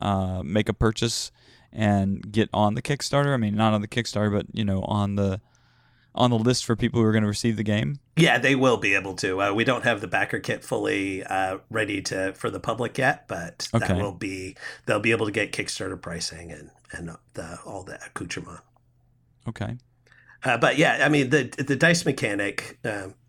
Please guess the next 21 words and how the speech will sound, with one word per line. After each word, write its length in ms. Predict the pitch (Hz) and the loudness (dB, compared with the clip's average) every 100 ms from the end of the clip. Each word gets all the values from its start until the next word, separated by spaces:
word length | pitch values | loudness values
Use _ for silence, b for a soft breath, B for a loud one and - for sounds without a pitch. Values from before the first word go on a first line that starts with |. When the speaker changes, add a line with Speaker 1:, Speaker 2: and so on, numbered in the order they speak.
| - - | -14 -8
Speaker 2:
since 240 | 113 - | -6 -6
you 60 | 110 | -2
brought 220 | 104 95 | -2 -2
it 120 | 95 | 0
up, 340 | 101 95 - - | -2 -2 -4 0
there's 240 | 117 - | 2 2
only 480 | 135 143 139 131 117 | 4 6 8 6 2
literally 600 | 117 113 139 135 123 117 | -4 2 4 4 4 4
one 260 | 110 110 | 4 0
time 440 | 110 - 101 101 104 | 0 -4 -2 -2 -4
in 160 | 98 | -6
the 60 | 95 | -8
game 420 | 90 98 98 95 | -8 -8 -8 -8
that 380 | 92 92 87 - | -8 -8 -10 -12
you 180 | - 92 | -16 -14
roll 440 | 95 92 90 87 - | -10 -8 -6 -8 -8
one 220 | 113 101 | -4 -2
situation, 800 | - - - 90 85 - 90 90 | -2 -6 -8 -8 -10 -10 -10 -14
and 140 | 92 95 | -10 -6
that 180 | 98 95 | -4 -4
is 360 | 101 92 - | -6 -6 -8